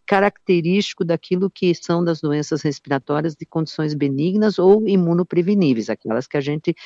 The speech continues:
previne com vacinas. Então, É, o que que nós precisamos sempre fazer? É prestar atenção no início dos sintomas e aí buscar orientação no nossa central de, eh, saúde já para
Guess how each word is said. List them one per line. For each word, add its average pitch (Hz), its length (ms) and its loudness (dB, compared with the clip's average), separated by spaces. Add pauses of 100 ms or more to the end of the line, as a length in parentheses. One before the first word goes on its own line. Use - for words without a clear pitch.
(200)
previne 175 500 6
com 202 320 2
vacinas. 185 640 -4 (480)
Então, 226 460 2 (960)
É, 139 320 4 (240)
o 180 120 4
que 247 160 2
que 226 100 -4
nós 214 220 4
precisamos 185 840 0
sempre 208 400 2
fazer? 135 440 -2
É 135 80 2
prestar 233 500 0
atenção 175 540 0
no 151 160 0
início 214 400 2
dos 233 180 0
sintomas 208 720 -2 (420)
e 190 140 6
aí 175 340 4
buscar 196 480 0
orientação 202 680 0
no 147 100 -4
nossa 151 380 -2
central 156 500 2
de, 190 140 -4 (100)
eh, 139 380 0
saúde 147 340 0
já 143 340 0 (460)
para 147 420 4